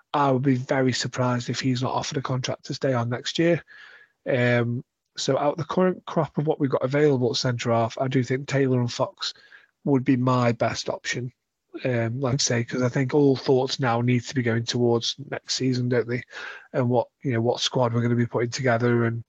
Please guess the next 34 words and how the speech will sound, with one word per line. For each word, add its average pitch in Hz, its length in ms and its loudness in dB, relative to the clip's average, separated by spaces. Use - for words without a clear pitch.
where 135 180 2
players 123 400 0
are 131 60 0
gonna 117 160 2
be 117 320 2
come 120 180 -2
August. 117 540 0
Um, 127 420 2
midfield 180 480 4
wise, 185 520 2
a 143 100 2
couple - 280 0
of 151 80 -2
changes 147 320 2
in 127 60 2
midfield. 143 420 2
So 135 200 0
obviously 120 260 -2
Thompson 165 420 0
comes 139 280 2
in 127 320 2
for 143 160 0
me 143 240 4
as 135 160 0
the 127 160 2
sort 139 200 0
of 131 60 2
the, 131 260 2
the 127 340 2
deeper 139 280 0
line 139 380 2
of 147 100 2
the 143 60 2
midfielders. 165 680 2